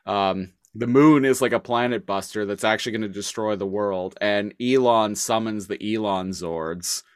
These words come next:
And so we got the, we got the cyber truck, we got the cyber van, we got the cyber car,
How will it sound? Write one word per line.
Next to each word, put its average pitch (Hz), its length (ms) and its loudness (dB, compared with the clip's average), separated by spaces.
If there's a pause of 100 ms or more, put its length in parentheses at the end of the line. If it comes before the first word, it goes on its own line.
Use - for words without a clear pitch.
(320)
And 95 500 -2 (840)
so - 160 -6
we 104 80 0
got 98 160 0
the, 95 220 -6
we 104 140 -2
got 107 140 2
the 104 60 -6
cyber 123 400 4
truck, 117 340 2
we 120 100 -4
got 110 120 -2
the - 80 -12
cyber 110 420 2
van, 104 460 2
we 101 80 -6
got 101 160 -4
the 98 80 -8
cyber 110 500 0
car, 98 640 2